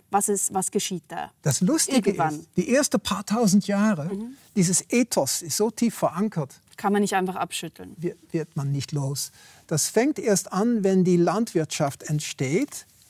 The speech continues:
Speaker 2: Also bei diesen Hackbauzeiten da war eigentlich noch nichts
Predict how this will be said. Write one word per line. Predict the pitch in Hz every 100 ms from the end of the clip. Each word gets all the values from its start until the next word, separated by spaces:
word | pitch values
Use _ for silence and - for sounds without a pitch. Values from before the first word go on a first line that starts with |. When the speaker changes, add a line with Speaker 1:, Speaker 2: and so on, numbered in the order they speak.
| -
Speaker 2:
Also | 170
bei | 175 180
diesen | 185 196 165
Hackbauzeiten | 226 - - 208 202 - 185 202 208 202 196 - _ _ _ _ - _ _
da | 160
war | 160 156
eigentlich | 165 160
noch | 156 143
nichts | 156 - -